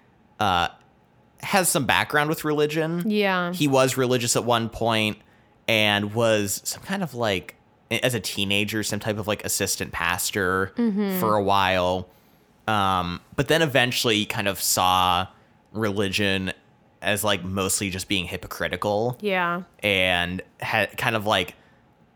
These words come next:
Speaker 1: just kind of denounced, like, basically all religions for the rest of it. Not denounced, but just kind of, like,
Speaker 2: Yeah.
Speaker 1: separated himself from religion.
Speaker 2: Well, and he, his stepfather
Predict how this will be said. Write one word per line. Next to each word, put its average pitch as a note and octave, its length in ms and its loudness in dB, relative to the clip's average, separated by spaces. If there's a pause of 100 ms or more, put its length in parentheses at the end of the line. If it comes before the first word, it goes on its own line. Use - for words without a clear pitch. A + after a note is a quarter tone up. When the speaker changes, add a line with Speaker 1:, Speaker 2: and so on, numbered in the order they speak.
(100)
Speaker 1:
just - 280 -6
kind G#2+ 160 -4
of F2+ 80 -6
denounced, F2+ 460 0
like, F#2 120 -2
basically F2+ 360 0
all F2 160 0
religions D2+ 840 -6
for - 120 -6
the F#3+ 80 -4
rest - 260 -6
of - 60 -12
it. - 40 -10
Not G3 180 2
denounced, A2+ 440 2
but A2+ 100 -2
just A2 180 0
kind A#2 160 -2
of, G2+ 60 -2
like, G2+ 160 2
Speaker 2:
Yeah. F#3 560 4
Speaker 1:
separated F3 180 0
himself - 500 0
from G2 140 -6
religion. E2 640 -4
Speaker 2:
Well, B3 240 2
and A#3+ 160 0
he, B3 720 0
his B3+ 220 0
stepfather F3+ 960 -2